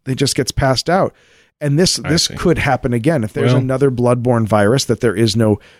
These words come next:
Speaker 1: no screen for that, or gets through the current screening as it is,
Speaker 2: Mm.
Speaker 1: that can infect thousands and thousands of people.
Speaker 2: But to me, that's not a, that's not, that shouldn't stop its progress. You know what I mean? That's
Speaker 1: Well,
Speaker 2: happening every day right now, right?
Speaker 1: Well, that's, yeah, that's where we're at now.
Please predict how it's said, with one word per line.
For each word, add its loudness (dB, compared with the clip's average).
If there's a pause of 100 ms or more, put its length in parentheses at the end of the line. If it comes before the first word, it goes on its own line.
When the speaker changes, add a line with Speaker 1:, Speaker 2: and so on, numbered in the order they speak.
(100)
Speaker 1:
no -2
screen 0
for 0
that, -2
or 0
gets -4
through 0
the 0
current -4
screening 0
as 0
it -6
is, 2 (520)
Speaker 2:
Mm. -4
Speaker 1:
that -2
can 0
infect -4 (280)
thousands -2
and -8
thousands 0
of -6
people. -2 (220)
Speaker 2:
But -2 (460)
to -10
me, 2
that's 0
not 0
a, -2 (280)
that's -2
not, 0
that 0
shouldn't -2
stop -2
its -4
progress. 0
You -2
know 2
what 4
I 2
mean? 2
That's 0
Speaker 1:
Well, 0
Speaker 2:
happening 0
every 0
day 0
right 0
now, 0
right? 0
Speaker 1:
Well, -4
that's, -4
yeah, 0
that's -2
where 2
we're 2
at -2
now. -2